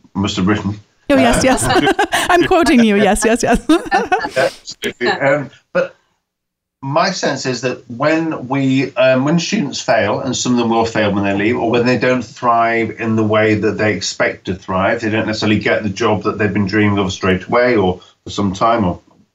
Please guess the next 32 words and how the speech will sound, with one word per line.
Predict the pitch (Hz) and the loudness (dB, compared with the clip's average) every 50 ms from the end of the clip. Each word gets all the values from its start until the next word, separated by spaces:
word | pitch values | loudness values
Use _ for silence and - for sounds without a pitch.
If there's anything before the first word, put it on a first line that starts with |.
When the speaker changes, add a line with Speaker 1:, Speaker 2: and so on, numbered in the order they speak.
| _ _ | _ _
Speaker 1:
whatever | - 92 92 92 | -8 -4 -4 -4
it | 87 | -2
might | 95 92 90 87 - | 0 0 0 0 0
be. | 127 113 98 90 87 - - - - - - - - | 0 0 0 -2 -4 -6 -14 -20 -20 -20 -20 -16 -4
Um, | - - 120 127 131 131 131 - _ _ _ _ _ _ | 0 2 2 2 0 -2 -6 -12 _ _ _ _ _ _
this | 156 170 175 - | -2 0 0 0
discourse | - - 170 170 - - 131 120 110 104 - - | 0 -2 -2 -2 -2 -2 -2 -2 -2 -4 -4 -4
often | 135 - - - 135 127 | -4 -4 -2 -4 -4 -4
seems | - - - 139 139 139 135 135 - - | -4 -4 -4 -2 -2 0 -2 -2 -2 -4
to | - 120 | -4 -4
very | 107 - 123 127 131 127 | -2 0 0 2 2 2
much | 127 120 120 - | 2 0 -2 -4
internalize | - 127 120 113 - - - 143 135 139 143 139 127 123 120 113 110 104 101 | -6 -4 -2 -2 -2 -2 -2 0 0 2 2 2 2 4 2 2 2 2 0
on | 101 101 | 0 0
their | 113 117 113 - | 2 0 0 0
behalf | 107 95 92 98 95 95 92 | 0 -2 0 0 0 0 0
the | - 104 | -2 -2
idea | 95 95 95 92 98 98 101 101 98 101 - - - _ _ | 0 0 0 0 0 2 2 2 0 -2 -6 -14 -20 _ _
that | 104 | -4
the | 101 104 127 127 | 0 2 2 2
only | 139 143 147 143 127 | 4 4 2 2 0
factor | - - - 135 - - - - - - 87 87 85 - _ _ _ _ | 0 -2 -2 -4 -4 -4 -8 -10 -6 -4 -4 -4 -4 -8 _ _ _ _
which | - 110 104 - - - - | -2 -2 -2 -2 -6 -10 -6
is | - 107 104 92 | -4 -2 -2 0
responsible | 101 92 - - 151 165 160 - - 113 95 | -2 -2 0 0 2 2 2 0 -2 -2 -4
for | - - 110 | -4 -2 -2
their | 104 98 92 | -2 -2 -2
success | - 101 90 - - 101 95 - - - - _ - | -4 -6 -8 -6 -4 -4 -4 -4 -6 -10 -18 _ -6
is | - - | -6 -4
how | - - 113 110 | -2 0 0 0
they | 107 107 | 0 -2
perform | 104 - - - - 151 131 98 85 85 | -2 -6 -8 -8 -4 -4 -2 -4 -4 -6